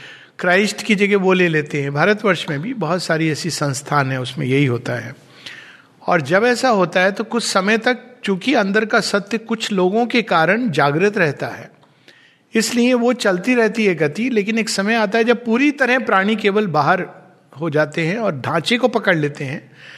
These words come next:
अंदर के सत्य को भूल जाते हैं, तब वही सत्य अपने आप को एक नए रूप में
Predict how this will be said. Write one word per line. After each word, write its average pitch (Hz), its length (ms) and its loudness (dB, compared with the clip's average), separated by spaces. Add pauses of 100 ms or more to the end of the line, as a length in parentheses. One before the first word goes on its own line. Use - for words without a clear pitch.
(240)
अंदर 160 320 0
के 202 120 -2
सत्य 180 320 -2
को 190 120 -6
भूल 151 220 0
जाते 135 340 0
हैं, 143 180 -6 (180)
तब 165 200 -2
वही 147 260 2
सत्य - 480 -4 (680)
अपने 196 280 -2
आप 180 220 2
को 214 140 -2
एक 220 180 0
नए 170 300 2
रूप 226 280 0
में 247 320 -4